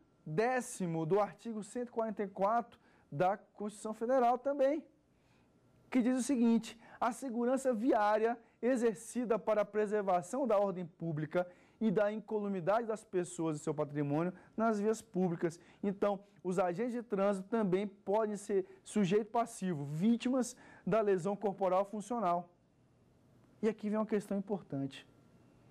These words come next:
muito importante. Professor, os policiais legislativos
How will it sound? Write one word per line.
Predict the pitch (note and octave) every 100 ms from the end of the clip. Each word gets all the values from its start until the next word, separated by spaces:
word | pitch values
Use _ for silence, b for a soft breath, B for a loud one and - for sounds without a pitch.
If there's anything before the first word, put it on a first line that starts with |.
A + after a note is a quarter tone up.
| - G3+
muito | G3+ A#3+ C4 F3+
importante. | - C3 - B2+ B2 - _ _ b b b
Professor, | - A#3+ A3 A#3 A#3+ D#3 _ _ b b b b b
os | C4 -
policiais | C#4 C4 A3+ D4 D#4+ E4
legislativos | E4+ D#4 E4 E4+ - A3 D#3+ C3+ - -